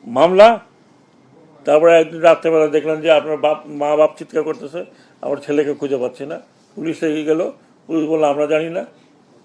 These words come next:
দুজন সাদা চামড়া, ও সাদা পোশাকে উঠে নিয়ে গেছে, কোথায় গেছে কোনো খবর নেই। তারপরে একদিন খুব ধাক্কাধাক্কি, সবাই মিলে চিল্লাচিল্লি করলো, "আমাদের জার্নালিস্ট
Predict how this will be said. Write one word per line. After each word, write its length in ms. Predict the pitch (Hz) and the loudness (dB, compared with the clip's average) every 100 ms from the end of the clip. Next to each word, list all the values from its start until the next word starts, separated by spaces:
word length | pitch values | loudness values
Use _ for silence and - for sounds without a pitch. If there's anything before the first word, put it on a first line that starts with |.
| _ _ - | _ _ -20
দুজন 380 | - 131 156 156 | -8 -4 -2 -4
সাদা 320 | 143 151 147 | -4 0 0
চামড়া, 360 | 160 143 151 | 0 -6 -4
ও 280 | 147 - 143 - | -8 -8 -12 -8
সাদা 240 | 117 139 | -2 0
পোশাকে 500 | 135 - 127 131 139 | 0 -6 -14 -10 -6
উঠে 220 | 135 139 135 | -6 -6 -6
নিয়ে 180 | 135 | -8
গেছে, 240 | 131 - - _ _ _ _ _ | -12 -16 -20 _ _ _ _ _
কোথায় 260 | - 123 143 | -8 -4 -2
গেছে 200 | 139 131 | -4 -8
কোনো 200 | 120 117 | -10 -12
খবর 280 | - 101 104 | -12 -14 -14
নেই। 160 | 107 _ _ _ _ _ _ _ _ _ _ _ _ | -20 _ _ _ _ _ _ _ _ _ _ _ _
তারপরে 420 | 160 175 160 165 | 0 2 4 4
একদিন 320 | 156 135 151 131 | 2 2 -8 -6
খুব 280 | 175 185 | -4 -2
ধাক্কাধাক্কি, 580 | 151 151 156 143 147 135 - | -2 -2 -4 -6 -8 -12 -6
সবাই 200 | 143 143 | -4 -4
মিলে 200 | 147 139 | -6 -8
চিল্লাচিল্লি 420 | 147 139 135 120 | -8 -10 -10 -10
করলো, 180 | 123 123 | -8 -8
"আমাদের 340 | 107 113 117 - _ _ _ _ 104 | -8 -8 -10 -14 _ _ _ _ -10
জার্নালিস্ট 460 | 123 123 120 117 | -8 -6 -10 -12